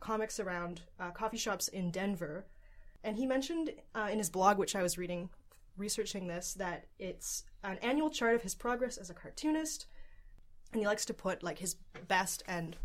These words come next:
more serious work in there. So he's put out ten and a half issues of Blammo, and he's been nominated for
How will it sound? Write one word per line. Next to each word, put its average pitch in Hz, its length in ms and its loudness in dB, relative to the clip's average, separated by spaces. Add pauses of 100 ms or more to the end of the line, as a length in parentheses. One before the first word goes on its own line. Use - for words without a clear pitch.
(120)
more 185 140 0
serious 180 520 -2
work 175 400 -6
in 180 140 -8
there. 156 260 -10 (680)
So - 120 -2
he's 247 80 -2
put 285 140 2
out 339 140 2
ten 240 140 2
and 247 100 6
a 262 40 6
half 226 280 4
issues 208 440 -4
of 175 160 -8
Blammo, 180 520 -2 (460)
and 196 200 -2
he's 214 140 0
been 247 160 2
nominated 208 440 0
for 175 400 -2